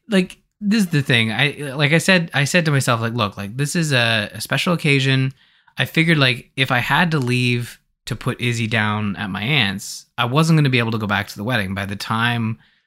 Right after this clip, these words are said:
we got home, it's, it's a whole bedtime thing with Izzy to try to get her down to sleep. Takes about half hour to an hour, and even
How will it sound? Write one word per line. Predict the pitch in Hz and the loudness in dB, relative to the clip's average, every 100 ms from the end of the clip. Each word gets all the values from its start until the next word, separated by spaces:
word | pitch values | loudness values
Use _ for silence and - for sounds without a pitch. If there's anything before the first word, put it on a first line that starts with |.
| _ _ _ _ | _ _ _ _
we | 120 | -4
got | 104 92 | -2 0
home, | 151 156 156 151 - | 2 4 4 2 -2
it's, | 113 _ _ - | -12 _ _ -16
it's | 110 | -10
a | |
whole | 104 160 | -2 -2
bedtime | 143 139 131 139 131 | 0 0 2 2 2
thing | 139 135 | 2 2
with | 127 120 | 2 0
Izzy | 123 123 | -2 -2
to | 110 | -2
try | 113 110 | -2 -2
to | |
get | 110 110 | -2 -2
her | 107 | -2
down | 104 107 104 - _ | 0 -2 -4 -8 _
to | - | -10
sleep. | - 131 127 123 - _ _ - | -6 0 0 -2 -8 _ _ -8
Takes | 113 - | -8 -4
about | 104 101 - _ - | -4 -4 -6 _ -10
half | - 123 123 | -4 -2 0
hour | 107 | 0
to | 110 | 0
an | 107 | -2
hour, | 107 110 104 104 _ _ _ _ _ _ _ - | -2 -2 -2 -6 _ _ _ _ _ _ _ -2
and | 135 | 2
even | 139 131 113 | 4 2 0